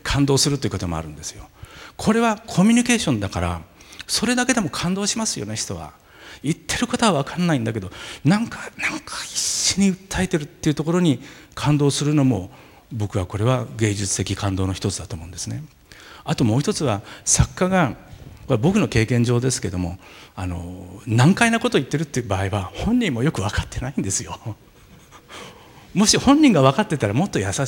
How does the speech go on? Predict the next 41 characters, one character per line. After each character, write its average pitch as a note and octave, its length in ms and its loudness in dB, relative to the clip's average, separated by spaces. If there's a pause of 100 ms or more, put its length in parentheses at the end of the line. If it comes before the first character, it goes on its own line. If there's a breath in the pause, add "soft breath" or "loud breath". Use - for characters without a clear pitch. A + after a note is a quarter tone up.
言 D3 80 -2
い C#3 40 -2
方 D3 220 -4
し - 80 -6
て - 80 -10
ま D3 140 -2
す - 120 -10
よ。 E2+ 140 -12 (720 loud breath)
だ D3+ 80 0
か A2+ 60 -4
ら A#2+ 60 -6
よ D3 80 -4
く C3+ 120 -6
言 G#2+ 80 -4
う - 20 -12
ね、 C3 540 -8 (160)
畑 C3 340 -2
に B2+ 140 0
こ C3 80 -2
の A#2 100 0
割 B2 160 2
り C3+ 60 -2
箸 - 180 2
立 D3 180 0
て A2+ 280 2
て - 20 -8
と G#2+ 180 -4
か A#2 80 -4
や B2 100 0
っ - 20 0
て - 80 -2
る D3 80 -4
け B2+ 40 2
ど、 G2+ 140 0 (500 loud breath)
何 C3+ 360 4
の E3 60 2
こ - 180 -2
と - 80 -2
だ F3+ 80 4
っ - 40 -4
て - 160 -2